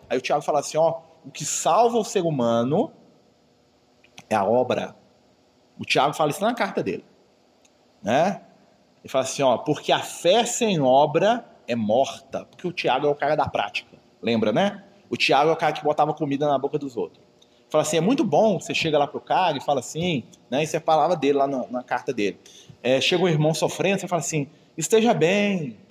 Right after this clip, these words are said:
sinta-se confortado, né? Deus te abençoa." Mas você não dá pra ele o que vestiu, o que comeu, o que ele tá precisando.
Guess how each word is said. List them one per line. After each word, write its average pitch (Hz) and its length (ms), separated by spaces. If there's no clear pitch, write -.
sinta-se - 400
confortado, 180 1120
né? 220 320
Deus 214 180
te 247 60
abençoa." 196 960
Mas 160 160
você 214 80
não 185 80
dá 175 100
pra 170 160
ele 160 120
o - 20
que 170 100
vestiu, 160 380
o 214 40
que 208 120
comeu, 160 320
o - 20
que 190 80
ele 190 80
tá 170 120
precisando. 123 580